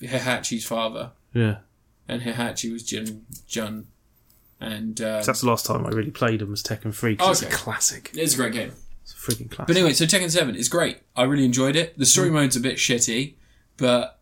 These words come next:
Speaker 1: they always are in fighting games.
Speaker 2: Yeah, it took, I didn't realise until years they're supposed to be set in the future.
Speaker 1: Yeah.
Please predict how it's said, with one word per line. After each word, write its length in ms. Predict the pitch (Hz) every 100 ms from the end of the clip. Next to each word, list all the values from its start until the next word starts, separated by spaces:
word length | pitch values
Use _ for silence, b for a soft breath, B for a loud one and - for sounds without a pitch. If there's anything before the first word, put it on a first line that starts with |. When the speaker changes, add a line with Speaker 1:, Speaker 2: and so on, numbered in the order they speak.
| -
Speaker 1:
they 200 | 127 127
always 260 | 127 120
are 160 | 120 117
in 80 | 113
fighting 280 | 117 107 101
games. 400 | 117 120 123 - 175
Speaker 2:
Yeah, 120 | 185
it 100 | 147
took, 140 | 202
I 60 | 160
didn't 200 | 185 127
realise 320 | 135 135 110
until 240 | 110 117 113
years 240 | 113 110
they're 140 | 120 120
supposed 220 | 127 120
to 40 |
be 60 | 117
set 140 | 127
in 60 | 147
the 60 | -
future. 480 | 123 127 123 110 -
Speaker 1:
Yeah. 280 | 143 127